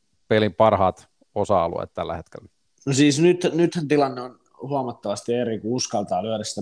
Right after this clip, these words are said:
Speaker 2: drivea, eikä tarvii pelkää sitä, eikä tarvii olla valmiin, kun tiedät pallo maahan, niin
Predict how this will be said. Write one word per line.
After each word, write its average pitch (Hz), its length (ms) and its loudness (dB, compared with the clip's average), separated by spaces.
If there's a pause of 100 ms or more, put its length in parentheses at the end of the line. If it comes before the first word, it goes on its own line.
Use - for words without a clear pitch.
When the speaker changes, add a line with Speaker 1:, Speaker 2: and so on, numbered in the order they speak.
Speaker 2:
drivea, 110 340 -2
eikä 95 180 -8
tarvii 107 260 2
pelkää 104 440 -2
sitä, 98 360 -2
eikä 98 140 -4
tarvii 98 300 -2
olla 101 180 -4
valmiin, 104 420 -2 (320)
kun 113 200 -8
tiedät 123 380 4
pallo 117 300 0
maahan, 113 340 -2
niin 101 160 -12